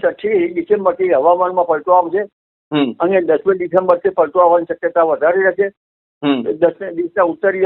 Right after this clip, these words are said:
Speaker 1: પર્વતીય પ્રદેશોમાં કદાચ દસ ડિસેમ્બર બાદ, અ, સ-, કંઈક, અ, અ, મધ્યમ પ્રકારનો, અ, પશ્ચિમ વિક્ષોભ આવી શકે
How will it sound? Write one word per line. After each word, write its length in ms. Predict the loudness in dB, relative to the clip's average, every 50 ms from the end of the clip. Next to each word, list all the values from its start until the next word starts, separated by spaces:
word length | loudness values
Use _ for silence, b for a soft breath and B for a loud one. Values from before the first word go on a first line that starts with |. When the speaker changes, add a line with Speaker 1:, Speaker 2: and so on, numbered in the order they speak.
| 0 2
Speaker 1:
પર્વતીય 380 | 0 0 0 0 0 -2 -4
પ્રદેશોમાં 600 | -4 -4 -4 -4 -2 -2 -2 0 0 0 -2 -2 -6 _ _ _ _ _ _ _ -6
કદાચ 340 | -2 0 2 0 0 0 -4
દસ 340 | -4 -2 -2 -2 -2 -2
ડિસેમ્બર 480 | -8 -10 -10 -10 -8 -8 -4 -2 -2 -2
બાદ, 280 | 2 2 4 4 2 2 -2 _ _ _ _ _ _ _ _
અ, 140 | -4 -4 -4
સ-, 420 | -4 -6 -4 -2 -2 -2 -2 -4 -6 -8 -12 -16 -18 -20 -12 _
કંઈક, 320 | 0 0 0 0 0 2
અ, 140 | 2 4 4 2 0 -4 -8 -10 -8 -10 -10 -12 -14 -16 _
અ, 100 | -16 -14 -14 -14 -14 -10
મધ્યમ 360 | -6 -4 -4 -2 -2 -4 -2
પ્રકારનો, 600 | 0 -2 0 2 0 0 0 0 -4 -6 -6 -8 _ _ _ _ _ _ _ _
અ, 100 | -8 -6 -6 -6 -6 -8 -8 -4 -2
પશ્ચિમ 340 | -2 -2 0 0 0 0 0
વિક્ષોભ 260 | -2 0 0 0 2
આવી 180 | 2 2 2 0
શકે 280 | -2 -2 -2 -2 -4